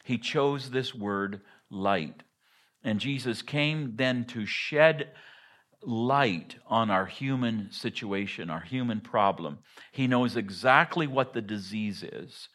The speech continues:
He knows exactly where it's located. He knows how to find it. He knows how to cure it. He knows us and he totally gets us. And that's really good news, though it could be a little unsettling, I suppose, but it's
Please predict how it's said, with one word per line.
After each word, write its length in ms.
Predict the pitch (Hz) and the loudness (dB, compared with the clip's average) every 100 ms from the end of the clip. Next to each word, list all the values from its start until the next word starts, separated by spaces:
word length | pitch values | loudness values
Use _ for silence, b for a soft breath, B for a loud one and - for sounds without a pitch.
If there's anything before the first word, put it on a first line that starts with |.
| B B - | B B -2
He 140 | 117 | 2
knows 320 | 117 120 113 | 4 4 4
exactly 680 | 110 95 92 131 160 - 160 | 0 -4 0 4 4 4 -2
where 260 | 139 135 117 | 0 0 0
it's 160 | - | -2
located. 760 | 107 104 101 104 87 73 60 - B B | -4 -2 -2 -4 -6 -6 -8 -12 B B
He 160 | - 110 | -2 2
knows 320 | 120 151 143 | 4 4 4
how 200 | 151 151 | 6 6
to 120 | 135 | 6
find 460 | - 120 110 101 90 | 2 2 2 0 -2
it. 200 | - - B | -4 -12 B
He 180 | - 117 | -2 0
knows 360 | 107 127 156 147 | 2 2 2 2
how 180 | 143 | 2
to 100 | 123 | 2
cure 380 | 117 - 135 113 | -2 -4 -2 0
it. 200 | 85 - B B B | 0 -4 B B B
He 140 | 131 120 | 0 2
knows 460 | 117 139 170 165 | 4 4 4 2
us 300 | 160 160 - - B | 0 -2 -6 -18 B
and 160 | 110 110 | 0 0
he 80 | 104 | -2
totally 480 | - 143 147 139 | -2 0 2 0
gets 440 | 123 113 113 113 - | -2 2 2 0 -4
us. 300 | 71 - - B B | -4 -6 -14 B B
And 160 | 110 120 | 0 4
that's 220 | 110 - | 4 2
really 360 | 131 175 214 208 | 0 2 2 2
good 320 | 156 151 127 | 2 0 0
news, 440 | 131 170 139 131 | -2 0 0 -2
though 160 | 117 117 | 2 2
it 100 | 113 | 2
could 160 | 131 117 | -2 0
be 100 | 123 | 0
a 60 | |
little 280 | 123 139 117 | 0 2 2
unsettling, 720 | 110 95 - 147 151 123 104 | 2 -2 2 2 4 0 0
I 80 | 95 | -2
suppose, 580 | - 110 113 107 127 117 | -4 -4 0 0 -2 -2
but 160 | 117 | 0
it's 160 | 113 | 0